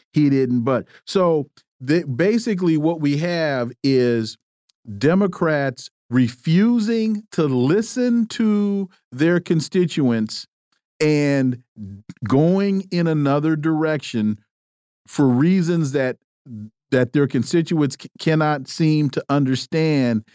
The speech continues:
and people are getting tired of being sold a pig in a poke. They're tired of the Joe Bidens of the world saying the right things on the campaign trail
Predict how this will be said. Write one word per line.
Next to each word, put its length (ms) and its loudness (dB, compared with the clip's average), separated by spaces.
and 360 2
people 560 0
are 180 0
getting 400 0
tired 720 -2
of 200 2
being 300 0
sold 640 0
a 80 0
pig 340 0
in 80 0
a 40 -2
poke. 400 -2
They're 160 4
tired 800 -2
of 340 0
the 100 2
Joe 260 2
Bidens 400 0
of 80 0
the 60 0
world 560 -2
saying 800 0
the 140 2
right 360 -2
things 320 0
on 160 0
the 60 -2
campaign 600 -2
trail 460 -4